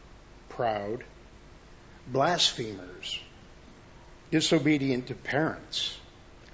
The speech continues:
unthankful, unholy, unloving,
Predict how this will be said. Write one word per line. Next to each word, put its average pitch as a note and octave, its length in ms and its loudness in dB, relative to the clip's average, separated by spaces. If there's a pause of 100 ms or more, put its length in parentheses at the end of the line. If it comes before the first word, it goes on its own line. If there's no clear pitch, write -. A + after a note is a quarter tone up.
(560)
unthankful, C#3 800 0 (1200)
unholy, C3+ 840 4 (1160)
unloving, D3 800 6